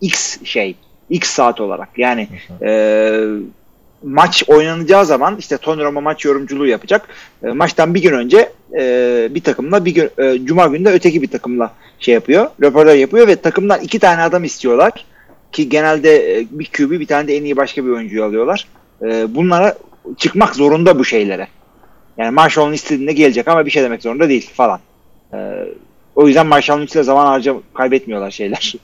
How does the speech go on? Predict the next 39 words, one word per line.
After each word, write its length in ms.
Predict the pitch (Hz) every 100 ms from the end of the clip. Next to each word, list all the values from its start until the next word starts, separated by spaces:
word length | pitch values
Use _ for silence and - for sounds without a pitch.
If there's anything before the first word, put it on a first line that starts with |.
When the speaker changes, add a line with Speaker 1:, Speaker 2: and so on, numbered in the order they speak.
| _
Speaker 2:
Evet. 400 | 117 123 104 - -
Speaker 1:
<laughs> 40 |
Tony 200 | 170 151
Romo'lar 340 | 139 131 127
falan 220 | 117 120 113
orada. 240 | 113 185 - - -
Yani 300 | 175 202 - - 143 151 147
burada 540 | 139 143 170 247 208
da, 240 | 240 269 - 170
e, 220 | 170 170 170
o 120 | 214 220
şey 220 | 185 139
zorunlu. 360 | 123 113 110 107 _
Şimdi 180 | 175 185
röportaj 280 | 190 185 185
yaptığında 280 | 190 185
konuşacaksın 540 | 202 208 208 226 - 147
abi. 280 | 143 113 123
Bu, 100 | 123
ama 260 | 202 202
bunlar 340 | 165 208 320 254
da, 140 | 143 - _ -
oyuncular 440 | 151 185 214 277
da 40 | 220
konuşmak 420 | 151 135 139 120
istiyorlar 300 | - 226 233
çünkü, 300 | 220 269 165 - _ _ - -
e, 100 | 120
çoğunluğu 580 | - 190 247 208 208 285
"N 240 | 220 190 196
F 180 | 202
L'de 140 | 202 202
bir 60 |
şansın 380 | 190 185 170 180
daha 180 | 180 185
olur 200 | 180 180
mu?" 260 | 165 131 117 _
modelindeler. 720 | 120 113 110 107 98 92 - - 113
Speaker 2:
Geçen 360 | 107 101 123